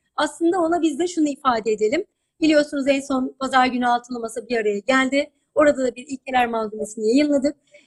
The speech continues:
Ee, Sayın Cumhurbaşkanı, Sayın ak Partililer, hiçbir şeyin garantisi siz değilsiniz. Siz şu anda iktidar mensubusunuz. Göreviniz ülkeyi yönetmek ama ülkeyi yönetemiyorsunuz. Hastanelerde kriz var, okullarda kriz var.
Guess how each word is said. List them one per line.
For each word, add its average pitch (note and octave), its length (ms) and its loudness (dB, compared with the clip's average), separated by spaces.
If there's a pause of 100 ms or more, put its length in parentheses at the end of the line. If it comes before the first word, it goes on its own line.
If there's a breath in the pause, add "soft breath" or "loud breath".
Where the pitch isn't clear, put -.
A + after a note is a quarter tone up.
Ee, B3 240 0
Sayın D#4+ 300 4
Cumhurbaşkanı, A#3+ 760 2
Sayın D4 220 2
ak C4 220 -2
Partililer, A#3 640 -2 (260)
hiçbir F#4 260 2
şeyin C#4 300 0
garantisi C4+ 480 2
siz B3+ 260 -8
değilsiniz. A#3+ 520 -4 (220)
Siz F4 240 -4
şu E4 80 2
anda C4+ 220 2
iktidar C#4+ 400 2
mensubusunuz. C#4 680 0 (320)
Göreviniz D4+ 480 4
ülkeyi C#4 360 -2
yönetmek C#4+ 500 0 (200)
ama E4 220 4
ülkeyi D4 280 -6
yönetemiyorsunuz. A#3 840 -6 (240)
Hastanelerde C4+ 920 2
kriz C#4+ 320 -4
var, C4+ 180 2 (220)
okullarda B3+ 680 -4
kriz C#4 320 -4
var. C4+ 220 0